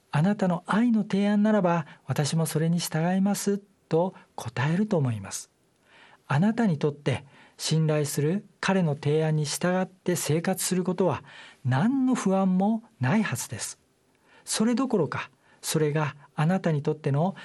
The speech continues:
最大の喜びになるはずです。彼を愛しているからです。同じように、神様のあなたに対する十の愛の提案がこの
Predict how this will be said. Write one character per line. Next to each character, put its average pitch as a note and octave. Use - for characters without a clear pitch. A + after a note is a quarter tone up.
最 G#3+
大 B3
の A3
喜 B2+
び A#3
に A#3+
な C3+
る C#3
は G#2
ず -
で G#2
す。 -
彼 E3+
を E3
愛 G3
し -
て D3+
い B2+
る D#3
か B2
ら G2
で -
す。 -
同 D3+
じ A#3+
よ B3
う G#3
に、 A#2
神 E3+
様 D3
の D#3+
あ C#3+
な A3+
た C4
に G3+
対 C#3+
す C#3
る B2+
十 E3
の D#3+
愛 G3+
の D3+
提 C3+
案 C#3
が C3
こ C3+
の C#3